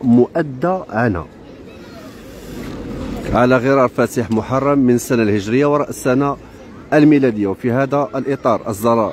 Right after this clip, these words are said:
جلالته عز الله توجيهات سامية إلى السيد رئيس الحكومة عزيز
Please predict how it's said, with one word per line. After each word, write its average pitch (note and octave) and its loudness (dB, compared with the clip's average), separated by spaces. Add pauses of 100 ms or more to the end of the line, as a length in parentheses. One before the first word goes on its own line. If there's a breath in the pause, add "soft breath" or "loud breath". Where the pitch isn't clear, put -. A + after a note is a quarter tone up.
(140)
جلالته A#2 0 (760)
عز A2 -2
الله B2 2
توجيهات B2 -2
سامية A2+ 0
إلى G#2+ -4
السيد B2+ -2 (600 loud breath)
رئيس A#2 0
الحكومة C3 -2 (200)
عزيز A#2+ 0